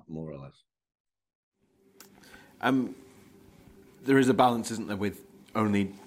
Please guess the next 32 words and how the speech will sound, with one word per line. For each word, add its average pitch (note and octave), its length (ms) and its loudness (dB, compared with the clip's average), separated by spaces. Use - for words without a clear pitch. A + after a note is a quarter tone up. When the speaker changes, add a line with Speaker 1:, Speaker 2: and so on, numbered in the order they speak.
Speaker 2:
needing G#2 400 2
a G2 60 -2
point, G#2 480 -4
but G2+ 220 -2
also G#2 300 -2
knowing G2 280 -2
that G2+ 100 -2
if - 140 -10
you G#2 120 -4
sit - 300 -4
back G#2 380 -2
and F#2 240 -6
just - 240 -8
let G2 180 0
Sheffield G2 340 -6
United G2 280 -6
come G2 120 -6
at G#2 140 -4
you, F2+ 80 -10
they're F#2+ 140 -8
probably G2+ 260 -4
gonna F#2+ 140 -6
break G2 160 -2
you - 80 -10
down A2 160 -8
eventually. E2 340 -6
Speaker 1:
Yeah, E3+ 240 0
I E3 60 -2
mean, F#3 160 2
there F3+ 80 2
will E3+ 100 4
be, D3 120 -4